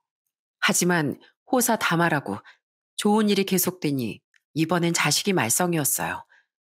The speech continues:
바로 두연이가 자라고 중학교, 고등학교를 들어가며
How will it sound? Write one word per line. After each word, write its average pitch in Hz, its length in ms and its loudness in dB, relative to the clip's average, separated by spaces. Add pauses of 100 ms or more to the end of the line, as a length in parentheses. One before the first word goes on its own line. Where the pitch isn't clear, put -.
(440)
바로 170 240 2
두연이가 190 520 0
자라고 151 600 -2 (380)
중학교, 202 420 2
고등학교를 185 560 0
들어가며 113 460 -4